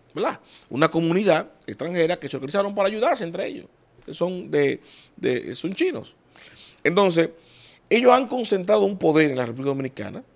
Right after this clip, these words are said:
que de ella no haberse ido como se fue, hoy no estuviera viva. No como una reacción a un maltrato, sino como una venganza de un poder que tienen ellos aquí en la República Dominicana,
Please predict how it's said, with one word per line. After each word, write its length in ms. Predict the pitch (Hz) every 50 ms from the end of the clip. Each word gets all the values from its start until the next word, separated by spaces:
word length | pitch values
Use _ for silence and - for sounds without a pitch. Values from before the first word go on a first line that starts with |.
| _ _ _ _ _ _ _ - - - - - _ _
que 200 | - - 175 175
de 140 | 175 175 180
ella 180 | 196 247 247 233
no 120 | 214 208
haberse 540 | 202 180 196 202 202 190 - 185 185 - - -
ido 360 | 180 202 196 170 120 135 143
como 220 | 143 - 127 123 123
se 140 | 120 143 139
fue, 300 | - 247 254 277 - - - _ _ _ _ _ _ _ _ _
hoy 200 | - - 135 147 143
no 60 | 143
estuviera 340 | 135 - 123 117 120 120 107
viva. 300 | 104 80 - - - - _ _ _ _ _ _ _ _ _ _ _ - - - - _ _ _ _ _ -
No 460 | 143 147 156 180 220 269 311 - - - -
como 240 | 175 175 180 190 208
una 140 | 233 220
reacción 480 | 190 190 190 190 160 139 - - 175 185
a 20 | 196
un 100 | 190 185
maltrato, 600 | 175 147 123 - 123 123 117 110 - - - - _ _ -
sino 260 | - - 127 131 143
como 160 | 156 160 151
una 140 | 156 156 156
venganza 640 | 147 139 131 117 107 120 120 117 104 - - 110 - _ _ _ _ _ _ _ _ _ _ -
de 180 | - 92 104
un 140 | 110 135 165
poder 680 | 160 - 185 175 147 170 170 160 156 147 143 151 - - _ _ _ _ _ _ _ -
que 120 | - -
tienen 280 | - 110 127 135 139 143
ellos 200 | 143 139 143 127
aquí 100 | - 135
en 60 | 127
la 60 | 127
República 220 | 123 123 120 123 123
Dominicana, 500 | 123 135 165 165 - 127 117 120 131